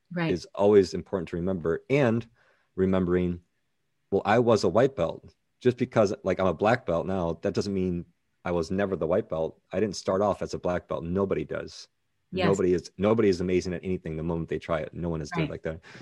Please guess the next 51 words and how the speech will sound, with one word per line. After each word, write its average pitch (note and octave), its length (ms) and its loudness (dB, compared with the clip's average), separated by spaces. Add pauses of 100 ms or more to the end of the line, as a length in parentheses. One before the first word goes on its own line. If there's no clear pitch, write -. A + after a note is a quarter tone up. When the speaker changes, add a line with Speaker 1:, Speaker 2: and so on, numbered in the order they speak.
Speaker 1:
Yeah. F3+ 160 -4
Speaker 2:
Even B2 200 6
people A#2 280 4
that F#2+ 100 8
are F2 40 6
extremely G2 460 2
athletic G2+ 600 2
or D#2+ 260 2 (200)
athletes F#2+ 460 2
or D#2 60 -6
talent. - 420 -6 (600)
Tiger A#2+ 240 8
Woods B2+ 200 8
has G2+ 180 4
a E2+ 40 -2
coach, - 480 0
has F2+ 120 4
a F2 60 -2
coach. A#2+ 420 -2 (200)
<laughs> A#2+ 100 0 (720)
The G2 100 4
best A2+ 320 2
people F#2+ 240 2
still A2 260 2
have F#2+ 180 2
mentors F2 640 -2
and E2 220 -6
have F2 140 -4
to D#2+ 80 -8
give E2 160 2
advice D#2+ 320 -2
to. F2+ 180 -10
So - 140 -6
you F2 80 0
just, E2+ 280 -4 (160)
it's - 220 -10
remembering F#2+ 680 4 (280)
what G2 140 2
it's F2 140 -4
like F#2 160 2
to F2 80 -6
be F#2 100 0
in F2 80 0
the E2+ 80 -2
shoes G2 380 0
of D#2+ 240 -2
you A2+ 260 6
as E2+ 140 4
a - 20 2
new E2+ 140 0
rider F2+ 420 2